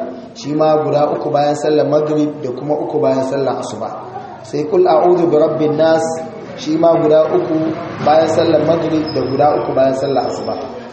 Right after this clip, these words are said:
Sai la ilaha illallah wahdahu la sharika lahu, lahul mulk "Wa lahul hamdu hu-, yuhyi wa yumitu wa huwa ala kulli shay'in qadir" sau goma. Sai, "Allahumma anta rabbi, la ilaha illa anta khalaqtani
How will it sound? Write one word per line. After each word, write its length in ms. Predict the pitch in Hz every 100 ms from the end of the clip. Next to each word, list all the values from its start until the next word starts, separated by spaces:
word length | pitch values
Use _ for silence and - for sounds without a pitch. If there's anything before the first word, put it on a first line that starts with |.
| - -
Sai 160 | - 156
la 240 | 175 175
ilaha 320 | 165 160 156 165
illallah 360 | 160 160 160 156
wahdahu 400 | 156 156 151 147
la 160 | 151 156
sharika 460 | 156 147 139 151 165
lahu, 240 | 160 151
lahul 320 | 156 165 156
mulk 320 | 147 170 180 - - - - - -
"Wa 140 | 135
lahul 260 | 165 170 151
hamdu 340 | 147 175 156 143
hu-, 240 | 156 170
yuhyi 460 | 156 196 175 165 160
wa 100 | 165
yumitu 640 | 151 156 170 175 170 170 -
wa 100 | 147
huwa 200 | 160 170 143
ala 260 | 147 143 -
kulli 200 | 151 143
shay'in 280 | 151 151 -
qadir" 320 | 143 147 165
sau 180 | 147 117 113
goma. 320 | 135 131 104 85 - - - - - - - - - - -
Sai, 180 | - 165
"Allahumma 640 | 156 160 170 180 175 170
anta 240 | 180 170
rabbi, 480 | 151 - 143 123 113
la 240 | 120 165 165
ilaha 300 | 160 160 151 151
illa 200 | 160 160 160
anta 180 | 160 147
khalaqtani 640 | 143 156 151 131 123 113